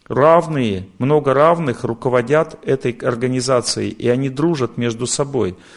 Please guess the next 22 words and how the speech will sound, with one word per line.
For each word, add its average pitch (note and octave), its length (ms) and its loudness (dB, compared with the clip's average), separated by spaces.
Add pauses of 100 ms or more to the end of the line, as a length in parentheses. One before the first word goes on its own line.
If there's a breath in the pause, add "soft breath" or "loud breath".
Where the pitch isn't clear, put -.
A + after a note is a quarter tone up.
(140 loud breath)
Способность E3 760 -2
преодолеть D#3 600 0
в - 40 -4
себе C#3+ 300 -2
конкуренцию C#3+ 720 -2
к - 80 -8
равным C#3 520 0 (200 loud breath)
является C#3 680 0 (520)
высочайшей C#3+ 1000 0
заслугой C3 520 -2
лидера. G#2 480 -2 (920 soft breath)
Если C#3+ 300 0
он E3 140 0
способен D#3+ 760 -4 (180 loud breath)
сотрудничать D3+ 760 -2
с - 140 -4
теми, F3 400 -2
кто - 200 -2
вызывает C#3 580 0
у C3+ 40 0
него C3+ 220 -2
напряжение C3+ 880 -2